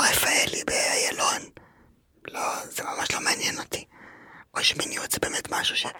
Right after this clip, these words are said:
שאנחנו נולדים איתו, גם כילדים, גם כזקנים, וזה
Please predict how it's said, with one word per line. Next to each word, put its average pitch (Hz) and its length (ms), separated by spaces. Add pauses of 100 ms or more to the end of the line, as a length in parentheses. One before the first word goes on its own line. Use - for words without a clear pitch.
(360)
שאנחנו - 260
נולדים - 500
איתו, - 340
גם - 180
כילדים, - 680 (1000)
גם - 140 (100)
כזקנים, - 1040 (1000)
וזה - 340